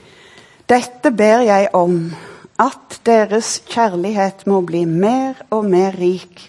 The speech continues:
på innsikt og dømmekraft, slik at dere kan forstå og avgjøre hva som er viktig, og stå rene og uten feil på Kristi dag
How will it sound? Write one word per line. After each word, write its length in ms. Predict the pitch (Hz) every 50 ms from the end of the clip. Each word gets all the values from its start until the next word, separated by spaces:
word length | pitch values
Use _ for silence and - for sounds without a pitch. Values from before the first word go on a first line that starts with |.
| _ _ _
på 140 | - 185 175 -
innsikt 800 | 208 220 202 190 170 165 - - - - 254 254 - - - 208
og 120 | 185 175
dømmekraft, 800 | 196 185 175 175 180 180 170 - 143 202 - - - _ - - _ _ _ _ _ _ _ _ _ - - _ _ _
slik 460 | - - - 214 254 262 - - 247
at 80 | 220
dere 220 | 220 214 208 214 220
kan 180 | - 226 220 208
forstå 600 | - - 214 208 - - - - - 226 226 254 285 311 339 339 - - -
og 240 | 220 233 277 277 - -
avgjøre 640 | 196 190 202 233 269 262 269 233 208 208 196 208 214
hva 160 | 196 196 220 233 -
som 200 | - 269 240 226
er 100 | 214 214
viktig, 540 | 220 226 208 - - - _ - - 269 269 269 - _ _ _ _ _ _ _ _ _ _ _ _ _ _
og 220 | - 202 208 196 -
stå 340 | - - _ - 202 202 214 214 214 202
rene 600 | 202 214 220 202 202 180 165 165 170 180 214 285 277 247 226 196 - -
og 220 | - 180 175 180 - -
uten 540 | 220 233 208 175 - - _ - 214 208 202
feil 480 | - - - 180 185 196 196 180 175 156 - _ _ _ _ _ _
på 120 | - 190 180
Kristi 480 | - - 170 175 - - - - 180 175 175
dag 300 | 170 170 170 175 190